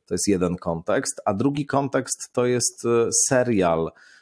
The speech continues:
znakomity serial, e, na H B O Go do obejrzenia. E, serial pod tytułem Q, nadchodzi burza. Autorem,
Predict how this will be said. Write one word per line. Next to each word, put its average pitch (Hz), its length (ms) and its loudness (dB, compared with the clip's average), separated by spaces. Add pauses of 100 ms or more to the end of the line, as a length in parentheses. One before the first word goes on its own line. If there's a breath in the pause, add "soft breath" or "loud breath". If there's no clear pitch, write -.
(160 loud breath)
znakomity 113 760 0
serial, 78 640 -2
e, 87 520 -4
na 87 140 -4
H 95 300 -2 (100)
B 92 180 2
O 87 100 2
Go 82 360 0
do 78 180 -4
obejrzenia. 82 840 -2 (720 soft breath)
E, 92 300 0 (180)
serial 107 400 2
pod 92 220 -4
tytułem 95 580 -2 (180)
Q, 92 520 0 (120)
nadchodzi 92 580 -2
burza. 85 640 -2 (120)
Autorem, 92 680 -2